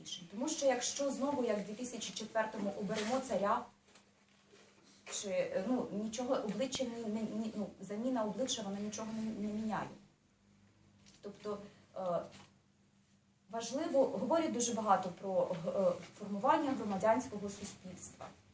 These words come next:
Так от саме об'єднання людей між собою, взаємодопомога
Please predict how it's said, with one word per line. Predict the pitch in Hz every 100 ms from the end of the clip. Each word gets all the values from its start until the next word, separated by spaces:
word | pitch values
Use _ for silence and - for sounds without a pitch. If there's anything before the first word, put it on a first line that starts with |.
| - - - -
Так | - 214
от | 262
саме | - 302 294 269
об'єднання | 262 202 254 254 277 269 254
людей | 233 214 190 - - -
між | 214 214
собою, | - 214 214 180 165
взаємодопомога | - 208 285 294 240 247 247 220 226 202 165